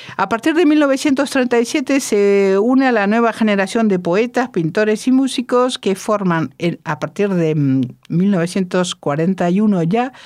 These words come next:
la Escuela de Rochefort, a la que pertenecen, entre otros, Olivier Messa-, Messiaen, el de los Canto de los Pájaros, ¿no? Que era también un especialista en pájaros, y Charles Trenet, el de la Douce France de la Sintonía,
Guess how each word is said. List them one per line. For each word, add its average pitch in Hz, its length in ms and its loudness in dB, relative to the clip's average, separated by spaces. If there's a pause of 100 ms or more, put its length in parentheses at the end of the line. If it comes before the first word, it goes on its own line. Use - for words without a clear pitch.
(320)
la 240 160 0
Escuela 269 400 0
de 233 100 2
Rochefort, 185 640 -4 (580)
a 170 120 -4
la 170 100 -2
que 170 100 -4
pertenecen, 190 580 -2
entre 247 280 2
otros, 202 360 -2
Olivier 160 500 0
Messa-, 180 560 -2
Messiaen, 160 680 -2
el 139 100 0
de 139 120 0
los 123 380 -4 (320)
Canto 139 280 -6
de 131 60 -2
los 127 120 -2
Pájaros, 156 540 -6
¿no? 254 140 0 (640)
Que 143 100 -8
era 139 140 -2
también 135 480 -2
un 135 100 2
especialista 127 540 -4
en 127 80 -2
pájaros, 196 420 -6 (180)
y 254 140 2
Charles 370 300 0
Trenet, 254 500 0 (140)
el 160 160 -4
de 156 100 0
la 135 220 0
Douce 220 300 -2
France 196 520 -4
de 151 160 -2
la 131 280 -2
Sintonía, 202 680 0